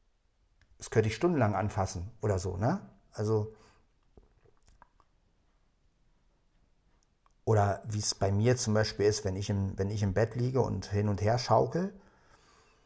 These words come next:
dann kriege ich so ein Glücksgefühl auch. Also es ist so ein bisschen wie, als wenn ich auf der Schaukel sitze und, ähm, ne, und deshalb passiert es oft noch, also nicht, nicht, nicht, äh, immer, aber manchmal passiert es halt,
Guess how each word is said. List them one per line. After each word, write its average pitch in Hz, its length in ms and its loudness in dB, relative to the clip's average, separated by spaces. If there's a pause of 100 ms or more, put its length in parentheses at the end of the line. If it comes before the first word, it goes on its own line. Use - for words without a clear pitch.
(220)
dann 104 120 -4
kriege 123 200 2
ich 120 80 2
so 143 80 0
ein 127 160 0
Glücksgefühl 120 640 0
auch. - 360 -6 (320)
Also 101 160 0
es 110 80 -2
ist 127 140 -2
so 139 60 2
ein 123 80 4
bisschen 123 260 2
wie, 135 140 0
als 120 160 -2
wenn 131 80 0
ich 123 100 0
auf 117 60 -2
der 120 100 2
Schaukel 143 380 4
sitze 156 360 2
und, 131 440 0
ähm, 113 300 2
ne, 123 220 2
und 123 160 -4
deshalb 120 440 -2
passiert 139 280 0
es 123 120 -2
oft 127 240 -4
noch, 139 240 -6
also 98 180 0
nicht, 92 340 -4
nicht, - 320 -8
nicht, - 300 -8
äh, 82 300 0
immer, 147 380 0 (340)
aber 92 120 0
manchmal 120 300 0
passiert 120 320 0
es 127 160 -4
halt, 123 240 0